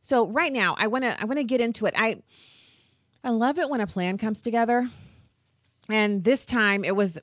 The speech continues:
me discovering this article by Matt Walsh, who took the time to look up every case of an unarmed black man being shot by the police.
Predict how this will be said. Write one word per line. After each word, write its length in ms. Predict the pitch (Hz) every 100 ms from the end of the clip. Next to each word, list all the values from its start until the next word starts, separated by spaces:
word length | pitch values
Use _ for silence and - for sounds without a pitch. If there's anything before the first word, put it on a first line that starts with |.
| -
me 220 | 202 220
discovering 540 | 202 - 254 262 233
this 140 | 185 240
article 460 | 285 240 180 170
by 520 | 160 180 175 170 170 - _ _
Matt 240 | 190 202 131
Walsh, 440 | 180 82 - - _ _ _ _ _ _ _ -
who 100 | 247
took 200 | 269 294
the 100 | 349
time 240 | 269 240
to 80 | 226
look 180 | 208 196
up 140 | 190
every 200 | 185 190
case 320 | 185 190 175
of 60 | 185
an 100 | 170
unarmed 300 | 170 165 165
black 260 | 160 156 156
man 200 | 151 156
being 180 | 156
shot 260 | 151 160 151
by 80 | 147
the 120 | 143
police. 560 | 165 160 135 - -